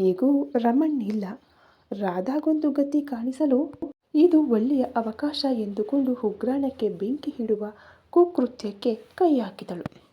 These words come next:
"ನೋಡು ಅಮೈರಾ, ನಿನ್ನದು ತೀರಾ ಅತಿಯಾಯ್ತು. ಒಬ್ಬರು ಸುಮ್ಮನಿದ್ದಾರೆ ಅಂದ ಮಾತ್ರಕ್ಕೆ ಅವರಿಂದ ಏನು ಮಾಡಲು ಸಾಧ್ಯವಿಲ್ಲ ಅಂತಲ್ಲ. ಅದರರ್ಥ ಅವರು ತಾಳ್ಮೆ ವಹಿಸಿದ್ದಾರೆ ಅಂತ.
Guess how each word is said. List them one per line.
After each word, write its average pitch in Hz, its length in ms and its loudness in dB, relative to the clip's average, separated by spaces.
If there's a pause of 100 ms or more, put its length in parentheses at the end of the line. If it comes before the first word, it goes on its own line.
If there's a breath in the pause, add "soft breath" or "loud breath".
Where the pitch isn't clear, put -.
(200)
"ನೋಡು 214 280 2
ಅಮೈರಾ, 208 480 -2
ನಿನ್ನದು 247 360 0
ತೀರಾ 277 460 0
ಅತಿಯಾಯ್ತು. 196 480 -6 (600 loud breath)
ಒಬ್ಬರು 285 420 6
ಸುಮ್ಮನಿದ್ದಾರೆ 226 800 -4
ಅಂದ 247 320 -4
ಮಾತ್ರಕ್ಕೆ 208 560 -6
ಅವರಿಂದ 277 460 0 (200)
ಏನು 247 220 0
ಮಾಡಲು 208 440 0
ಸಾಧ್ಯವಿಲ್ಲ 269 760 -2 (180)
ಅಂತಲ್ಲ. 196 440 -6 (640 soft breath)
ಅದರರ್ಥ 240 560 0 (160)
ಅವರು 277 280 2
ತಾಳ್ಮೆ 254 440 2
ವಹಿಸಿದ್ದಾರೆ 202 920 -4
ಅಂತ. 202 260 -10